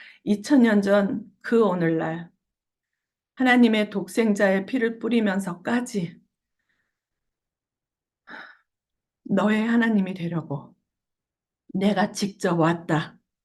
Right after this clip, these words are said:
라고 오셨습니다.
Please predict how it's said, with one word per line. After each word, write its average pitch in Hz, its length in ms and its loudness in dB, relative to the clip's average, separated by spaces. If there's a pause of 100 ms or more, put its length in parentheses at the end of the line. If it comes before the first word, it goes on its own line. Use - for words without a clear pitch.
(1160)
라고 180 240 -6
오셨습니다. 165 1000 -6